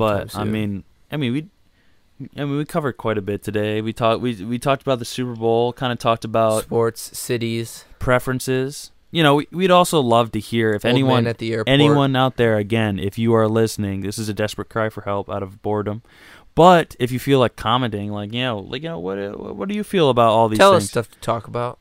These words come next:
Speaker 1: Yeah, if
Speaker 2: We
Speaker 1: you
Speaker 2: have
Speaker 1: wanna,
Speaker 2: lots to talk
Speaker 1: if
Speaker 2: about.
Speaker 1: you wanna
Speaker 2: We'll
Speaker 1: ar-
Speaker 2: talk about as much as we want and what we want.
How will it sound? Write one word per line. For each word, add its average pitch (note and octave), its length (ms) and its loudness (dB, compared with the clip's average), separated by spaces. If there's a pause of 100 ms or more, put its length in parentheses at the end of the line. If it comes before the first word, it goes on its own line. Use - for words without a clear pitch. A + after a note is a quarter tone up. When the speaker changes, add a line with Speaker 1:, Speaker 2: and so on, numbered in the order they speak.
Speaker 1:
Yeah, C3+ 200 2
if G2+ 140 4
Speaker 2:
We - 80 4
Speaker 1:
you D#3 40 10
Speaker 2:
have E3 60 8
Speaker 1:
wanna, F3 120 6
Speaker 2:
lots B2+ 200 0
to - 40 -18
talk A#2+ 240 -4
Speaker 1:
if A#2 80 -2
Speaker 2:
about. A#2+ 100 2
Speaker 1:
you - 60 4
wanna E3 140 2
Speaker 2:
We'll F3 80 0
Speaker 1:
ar- - 40 -4
Speaker 2:
talk C3+ 200 4
about A#2 220 -2
as A2+ 100 -6
much A2+ 240 -6
as A2 80 -10
we A#2 120 -6
want A2+ 300 -6
and A2 160 -8
what A2 220 -2
we A2 100 -6
want. A2+ 320 -10